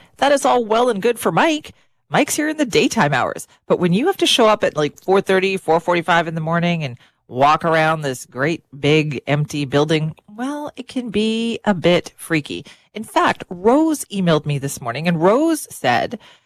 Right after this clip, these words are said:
"I have seen that little room you were in," says Rose. "I can see why it is creepy down there by <laughs> yourself." Rose did suggest that I wait until the legislature dining room opens and, uh, go in there and have some breakfast. And Rose, that's a great idea, but apparently it doesn't open till eight thirty.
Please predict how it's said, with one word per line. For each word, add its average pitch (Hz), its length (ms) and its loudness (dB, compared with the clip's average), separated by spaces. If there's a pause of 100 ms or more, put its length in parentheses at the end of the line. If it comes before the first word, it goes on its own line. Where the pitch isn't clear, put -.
(220)
"I 277 80 4
have 349 160 2
seen 330 220 -4
that 294 140 2
little 277 200 4
room 285 240 2
you 254 100 0
were 196 100 2
in," 135 300 0 (180)
says 147 200 0
Rose. 123 400 0
"I 233 100 0
can 220 160 -2
see 294 240 0
why 254 160 4
it 208 160 2
is 196 80 0
creepy 190 320 -2
down 170 220 2
there 175 120 2
by 160 140 0
<laughs> 160 80 -2
yourself." - 680 -8 (440)
Rose 214 260 4
did 220 160 -2
suggest 180 380 0
that 190 80 2
I 156 100 4
wait 165 280 0
until 165 200 -2
the 139 140 2
legislature 151 520 0
dining 147 300 0
room 165 180 -2
opens 165 520 -2 (280)
and, 139 300 -2
uh, 123 140 2
go 151 240 4
in 151 80 2
there 151 160 2
and 143 80 -2
have 156 160 -8
some 143 160 -10
breakfast. 143 420 -2
And 156 100 -8
Rose, 175 200 4
that's 190 160 2
a - 20 -2
great 180 220 2
idea, 170 280 0
but 156 120 0
apparently 160 300 -2
it 156 40 -6
doesn't 156 180 -4
open 151 220 -2
till - 240 -2
eight 139 160 -4
thirty. 120 320 -6